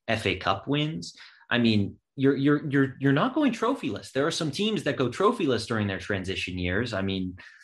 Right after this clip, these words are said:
um, there, there are plenty of examples that I won't even bother to name, but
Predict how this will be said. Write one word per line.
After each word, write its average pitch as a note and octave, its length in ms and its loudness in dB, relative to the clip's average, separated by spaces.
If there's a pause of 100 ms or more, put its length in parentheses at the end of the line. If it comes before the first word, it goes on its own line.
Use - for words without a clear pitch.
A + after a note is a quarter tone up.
(340)
um, F2 540 0 (760)
there, G#2+ 280 0
there G2+ 160 2
are F2+ 80 -2
plenty F#2 340 -2
of E2+ 120 -6
examples E2+ 580 -8
that E2+ 100 0
I E2+ 120 0
won't E2+ 300 -4
even F2 220 -4
bother F2+ 280 0
to F2 80 -2
name, F2+ 360 0
but G#2+ 240 0